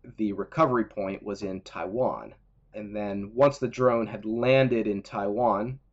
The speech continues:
assuming it didn't sink into a rice paddy or disappear into the ocean, which happened quite frequently, a helicopter would load it up, fly it to an airfield, and then the C one thirty would fly it back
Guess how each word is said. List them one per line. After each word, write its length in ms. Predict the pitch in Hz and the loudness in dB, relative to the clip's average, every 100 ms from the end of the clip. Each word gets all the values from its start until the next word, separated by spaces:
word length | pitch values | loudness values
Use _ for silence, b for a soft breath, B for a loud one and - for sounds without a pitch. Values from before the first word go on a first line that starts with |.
| _ _ | _ _
assuming 380 | - - 127 113 | -12 -4 -2 0
it 140 | 104 110 | -2 -4
didn't 340 | 104 107 - | -6 -6 -8
sink 240 | - 123 | -6 -4
into 260 | 107 107 107 | -4 -4 -4
a 40 | |
rice 300 | 101 104 107 | -2 -2 -2
paddy 380 | - 104 98 101 | -6 -6 -2 -2
or 140 | 104 98 | -4 -6
disappear 480 | 107 104 104 110 | -10 -14 -10 -8
into 100 | 92 | -6
the 140 | 98 101 | -4 -2
ocean, 360 | 123 - 92 | 0 -4 -10
which 140 | 98 - | -14 -12
happened 380 | 92 85 85 - | -12 -12 -14 -6
quite 240 | 110 - | -6 -6
frequently, 560 | 92 - - 95 135 - _ _ _ - | -10 -14 -14 -10 -10 -12 _ _ _ -10
a 80 | |
helicopter 600 | 110 120 113 131 104 107 | 0 0 2 2 2 -2
would 380 | 104 101 98 95 - _ - | -6 -6 -6 -8 -14 _ -16
load 280 | 101 117 131 | 0 6 6
it 80 | 113 | 6
up, 320 | 110 - - | 4 4 -2
fly 180 | - 107 | 2 4
it 120 | 104 - | 4 2
to 100 | 104 | 0
an 60 | |
airfield, 560 | 107 120 - 92 95 107 | 2 0 -2 -4 -4 -4
and 160 | 90 | -4
then 200 | 98 95 95 | -4 -4 -6
the 360 | 98 95 95 - - | -6 -6 -8 -16 -20
C 200 | - 123 | -8 -2
one 180 | 113 104 | 0 0
thirty 280 | 117 117 104 | 0 0 0
would 160 | 101 | -4
fly 240 | - 104 98 | -2 -2 -2
it 120 | - | -4
back 420 | 90 90 - - | -6 -6 -10 -16